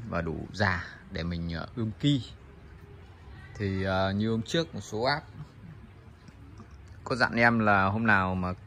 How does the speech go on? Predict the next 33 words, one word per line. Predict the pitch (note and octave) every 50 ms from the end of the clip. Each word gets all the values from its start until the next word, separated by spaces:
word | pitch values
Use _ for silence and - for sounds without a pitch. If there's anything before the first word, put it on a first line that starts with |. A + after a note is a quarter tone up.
| - - - - - -
cắt | - D#3+ E3 - -
cây | D#3+ C#3+ C#3 C3+ C3 C3 C#3 - - - - - - - - - - - - - - - - - -
thì | - A2+
nhớ | G#2 G2+ A2+ C3
làm | C#3+ C3 A2+ G#2+
video | A#2 A#2+ A#2+ A2+ A2 C3+ C3+ B2+ B2+ A#2 A#2+ C3 - - - - - - - - - -
và | - G2 F#2+
chia | F#2 - B2 A#2
sẻ | - - E2+ C#2 A#1 - - - - - - - - -
cách | - E3 - -
làm | - G#2+ G2+ G2+
ki | - - C3+ B2+ A#2+
để | G2+ F2
cho | F#2+ - A2
anh | A2 A#2 A#2 A#2
em | A#2 A2+ A2 A2
cùng | G2 - G#2 F#2 F#2 F2+
tham | - B2 A#2
khảo. | G#2+ - C#3+ A#2 F#2+ E2+ - - - - - - - - - - - - - - - - - - - - - - - - - - - - - - - - - - - - - - - - - - - - - - - - - - - - -
Thì | G#2
hôm | G#2+ A#2+
nay | C3 B2+
em | B2+ B2+ B2+
lại | B2 G#2 D2+ C#2+ D2+ F#2+
làm | A2 A2 G#2+ G#2+
video, | A2 A#2+ B2 A#2 C3 B2 B2 C3 B2 - - - - - - - - - - - - - - - - - - - - - - - - - - - - - - - - - - - - - - - - - - - - - - - - - - - - - - - - - F#2+
à, | F#2+ F#2+ F#2+ F#2+ F#2+ G2 F#2+ F#2+ F#2+
nói | F#2 F#2+ G2+ A2
về | A2+ A#2 G#2+ G2+ F#2+ -
cái | G2+ G2+ G#2+
vấn | G#2 G#2+ A2 A#2
đề | A#2 A2 G2+ F#2+
là | F2+ F2+ F2 E2+ D#2+ C#2+